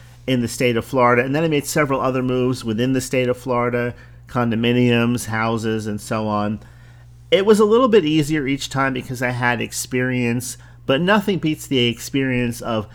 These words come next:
not just a professional mover, but a professional packer as well.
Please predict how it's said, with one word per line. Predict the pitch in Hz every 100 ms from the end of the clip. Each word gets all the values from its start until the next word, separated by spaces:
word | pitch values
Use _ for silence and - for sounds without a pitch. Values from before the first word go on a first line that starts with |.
| - -
not | - 175 220
just | 240 -
a |
professional | - 135 143 - 135
mover, | 113 117 127 113 92 90 - - -
but | 101
a |
professional | 104 113 - 113 - 104
packer | - 107 104 - 101 98
as | 95 104
well. | 95 95 95